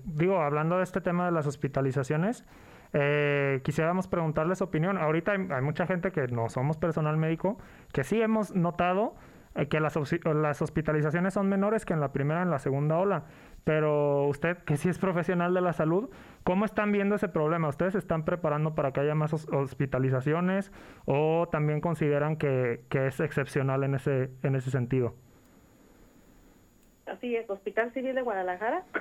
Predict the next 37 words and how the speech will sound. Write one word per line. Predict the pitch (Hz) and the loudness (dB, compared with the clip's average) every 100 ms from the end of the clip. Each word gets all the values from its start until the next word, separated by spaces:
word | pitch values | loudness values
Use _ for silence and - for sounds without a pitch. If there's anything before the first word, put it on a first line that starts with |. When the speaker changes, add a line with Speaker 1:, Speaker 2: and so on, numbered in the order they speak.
| - | -10
Speaker 2:
<clears throat> | 226 233 202 | -8 -4 -4
nosotros, | 190 226 262 | -4 -4 -4
Hospital | 254 - 202 202 | -4 -4 -2 -2
Civil | 226 214 | -2 -2
de | 220 | 0
Guadalajara, | 190 165 165 - 247 349 _ - | 0 -2 -4 -6 -6 -8 _ -4
sí | 220 | -2
estamos | 208 202 202 | 0 -2 -2
preparados | 202 185 185 180 180 190 | -2 -2 0 0 0 -2
para | - 180 | -2 -2
las | 175 170 | -2 -6
hospitalizaciones. | - 180 175 170 175 220 226 202 202 - - _ _ _ _ _ _ _ - - _ - | -6 -2 -2 -2 -4 -2 -2 -4 -8 -20 -20 _ _ _ _ _ _ _ -20 -20 _ -4
Pero | 269 254 214 262 262 | 0 2 0 -2 -2
sí | 220 220 | -2 0
es, | 214 - - - - | -2 -4 -20 -20 0
es | 208 - | 0 2
cierto | 240 226 220 - - | 0 -2 0 -2 0
lo | 185 190 | -2 0
que | |
acaba | 185 196 | 2 2
de | 202 | 2
mencionar, | 190 170 175 190 269 - - - - - _ _ - | 0 0 -2 -2 -4 -10 -20 -20 -20 -20 _ _ -4
sí | 220 | -2
han | 220 220 | 0 0
bajado | 208 185 202 202 | -2 0 0 0
las | 190 | -2
hospitalizaciones. | 180 180 165 170 175 185 220 220 196 - _ _ - | -6 -6 -4 -4 -2 -2 -2 -2 -4 -8 _ _ 2
Lo, | 202 196 - | 2 2 -4
sí | - | 0
ha | 262 | 2
habido | 247 247 | 2 2
muchos | 226 233 247 | 0 -4 -6
contagios, | - 185 202 214 269 330 - _ _ _ _ | -6 -4 -4 -4 -4 -6 -8 _ _ _ _
pero | 196 190 180 180 | 0 2 0 0
han | 196 | -2
bajado | 196 196 202 | 0 0 0
las | 196 | -2